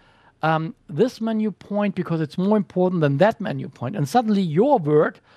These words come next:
looks very different to my word. So in a book, I had to tell you, um, "Please go to the original version because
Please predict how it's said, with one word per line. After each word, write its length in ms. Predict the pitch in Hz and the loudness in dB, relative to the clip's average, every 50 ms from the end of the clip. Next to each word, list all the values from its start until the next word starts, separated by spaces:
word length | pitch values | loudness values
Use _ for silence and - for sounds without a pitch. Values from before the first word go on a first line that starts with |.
| - - | -10 -4
looks 160 | 170 170 - | -4 -4 -2
very 220 | 151 190 240 285 208 | 0 0 0 0 0
different 300 | 196 202 - - 160 135 | -4 -4 -6 -6 -8 -6
to 60 | - | -4
my 240 | 139 147 175 269 330 | -2 0 0 0 0
word. 380 | 294 185 127 117 - - - - _ _ _ _ _ _ _ _ - - - - - - | -2 -4 -4 -6 -8 -10 -16 -20 _ _ _ _ _ _ _ _ -20 -20 -20 -20 -20 -20
So 280 | - - 190 185 - - - | -6 -2 -2 -2 -2 -2 -4
in 100 | 190 170 | -2 0
a 80 | 175 | 0
book, 340 | 156 139 - 294 349 160 - | 0 0 0 0 0 0 0
I 100 | 131 - | -2 -2
had 140 | 135 165 160 | 0 -2 -2
to 80 | - 170 | -4 -8
tell 280 | - - 180 190 196 196 | -4 -2 0 2 2 2
you, 160 | 196 196 - _ _ - | 0 -2 -2 _ _ -2
um, 420 | 170 175 175 180 180 175 175 160 - _ _ _ _ _ _ _ _ _ _ _ _ _ _ _ _ _ _ - - _ _ _ - | 0 0 2 2 0 0 -2 -4 -8 _ _ _ _ _ _ _ _ _ _ _ _ _ _ _ _ _ _ -20 -20 _ _ _ -14
"Please 500 | - - 180 208 220 226 214 - - - _ _ _ _ - - _ - | -6 0 2 4 4 4 2 0 -6 -16 _ _ _ _ -20 -16 _ 2
go 180 | 196 190 196 | 2 4 4
to 140 | 196 - 196 | 2 0 -2
the 200 | 170 151 190 - - - - | -2 -2 -2 -4 -4 -2 0
original 500 | 156 156 190 220 - - - 196 180 165 | 2 2 2 2 0 -2 0 0 0 0
version 380 | 143 139 170 190 202 - 190 | 2 2 2 2 2 0 -2
because 420 | 165 160 - - 170 170 - - | -10 -8 -2 -2 -2 -2 -2 -4